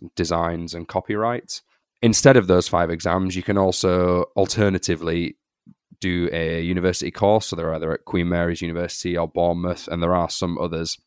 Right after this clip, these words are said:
and they get you exemption from the, the five foundation exams. After those five foundation exams or the corresponding course, you then have your four U K final exams.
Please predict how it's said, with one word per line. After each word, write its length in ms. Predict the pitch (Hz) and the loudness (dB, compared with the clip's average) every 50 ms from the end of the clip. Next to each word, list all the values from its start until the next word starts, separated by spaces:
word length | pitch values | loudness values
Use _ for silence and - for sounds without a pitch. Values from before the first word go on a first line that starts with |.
| _ - | _ -6
and 180 | 95 95 92 | -4 -2 0
they 140 | 98 101 101 | 2 2 2
get 140 | 92 104 92 | 2 2 0
you 100 | 92 90 | 2 0
exemption 540 | 87 80 80 87 87 - - - 87 82 - | -2 -2 -2 -4 -4 -4 -4 -4 -4 -4 -2
from 220 | - 85 82 80 | -2 -2 -2 0
the, 240 | 80 80 80 80 - - | -2 -2 0 -2 -2 -4
the 80 | 90 | -6
five 640 | - - 87 85 80 80 82 80 76 - - - _ _ _ _ _ _ | -2 0 0 0 2 0 -2 -4 -6 -10 -18 -20 _ _ _ _ _ _
foundation 460 | - - - 87 87 90 82 - 95 | -2 -2 0 0 0 -2 0 -2 -4
exams. 500 | 92 90 101 95 95 98 101 101 - - - _ - - - - - _ _ _ _ | -4 -2 0 0 0 0 -2 -4 -6 -10 -14 _ -20 -20 -20 -20 -20 _ _ _ _
After 240 | 120 123 - - 98 | -2 -2 0 0 2
those 240 | 92 98 95 90 - | 4 4 4 4 2
five 240 | - 92 90 - | 0 0 0 0
foundation 400 | - 87 87 87 87 85 - 92 | 0 -2 0 0 -2 -2 -2 -6
exams 480 | 85 - 90 87 87 87 85 85 - - - - | -4 -2 -2 -2 -2 -2 -4 -4 -6 -10 -8 -4
or 520 | 92 87 82 82 82 80 82 82 78 - 80 | -2 0 2 2 2 2 2 2 0 -2 -4
the 400 | 85 82 82 80 80 78 - - _ _ _ _ _ _ _ _ _ _ _ | -6 -6 -6 -6 -6 -8 -10 -10 _ _ _ _ _ _ _ _ _ _ _
corresponding 480 | - 98 90 85 - - 80 78 80 - | -2 -2 -2 0 -2 -4 -6 -6 -8 -6
course, 560 | - - 92 90 87 87 - - - - - - | 2 4 6 6 6 4 2 0 -6 -10 -8 -8
you 120 | 92 87 | -8 -4
then 160 | 90 90 87 82 | -4 -4 -4 -4
have 160 | 87 85 82 | -6 -8 -8
your 100 | 85 - | -8 -12
four 340 | - - 92 90 87 87 82 | -2 2 4 4 4 4 2
U 160 | 85 87 87 | 0 -4 -4
K 240 | - - 85 85 82 | -2 -2 -2 -2 0
final 340 | - - 87 82 80 76 | 2 2 2 2 0 -2
exams. 500 | 78 82 - - 76 78 71 78 - - | -8 -6 -6 -6 -6 -6 -8 -10 -12 -12